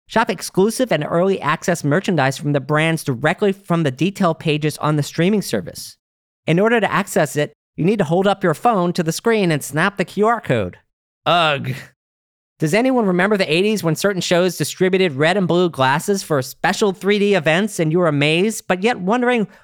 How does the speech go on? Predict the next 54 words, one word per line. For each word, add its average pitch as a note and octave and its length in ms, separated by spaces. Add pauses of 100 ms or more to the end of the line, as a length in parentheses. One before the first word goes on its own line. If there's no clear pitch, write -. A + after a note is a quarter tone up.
(100)
"What E3 240
the E4 80
hell D4+ 220
is A3+ 160
my F#3+ 140
whole A3 180
family G#3 400
doing F#3+ 300
in F#3 100
the D3+ 80
living G3+ 300
room D#3+ 260
wearing D3+ 260
strange E3+ 400
glasses D3 460
for C#3+ 160
questionable F3 560
effects?" - 560 (500)
Who D4+ 140
remembers C4+ 400
Monster F#3 400
from G3 160
the E3+ 80
Black F3 320
Lagoon? F3 500 (460)
This C4 160
is C#4+ 60
the B3+ 120
area G#3 260
I E3 60
feel G3+ 240
like F#3 180
we're F3+ 180
in G#3 240
with C#3+ 120
Q E3+ 220
R F3 160
codes. - 480 (720)
In A#3+ 100
the C#4+ 80
future, D4 380
we G3+ 140
could A3+ 120
have G3+ 140
something G3+ 320
like F#3 120
a D#3+ 80
digital F3 480
link F3+ 360
between E3 260
your D#3 160
authenticated F3 800
real-world D#3+ 480
presence D#3+ 460